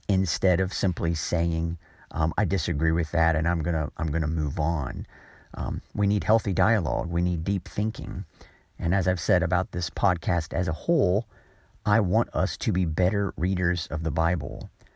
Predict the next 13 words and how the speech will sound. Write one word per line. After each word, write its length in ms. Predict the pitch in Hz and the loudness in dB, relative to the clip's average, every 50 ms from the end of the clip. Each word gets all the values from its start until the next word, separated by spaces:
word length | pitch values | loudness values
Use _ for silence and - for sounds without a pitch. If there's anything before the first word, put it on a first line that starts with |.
| _ _ _ _ _ - | _ _ _ _ _ -2
I 80 | - 92 | -2 0
want 240 | 92 104 117 120 | 2 2 2 2
us 140 | 120 110 - | 2 0 -2
to 120 | - - 92 | -4 -4 -2
be 160 | 90 92 98 | 0 0 0
able 180 | 101 98 98 | 0 -2 -2
to 120 | 85 82 78 | 0 0 -2
see 800 | - - - - - 113 113 117 117 107 95 76 65 78 82 - _ _ _ _ _ _ _ _ - | -2 -4 -8 -6 -2 -2 0 0 0 0 0 -2 -2 -4 -6 -10 _ _ _ _ _ _ _ _ -4
in 120 | - 107 92 | -2 0 0
the 80 | 98 | 0
person 440 | - - - 107 104 95 - 92 90 | -2 -2 0 0 0 0 0 0 0
of 120 | 92 85 80 | 0 0 0
Jesus 680 | 92 90 95 98 92 95 57 55 57 - - - - | -2 -2 0 -2 -2 -2 -4 -6 -6 -8 -12 -16 -18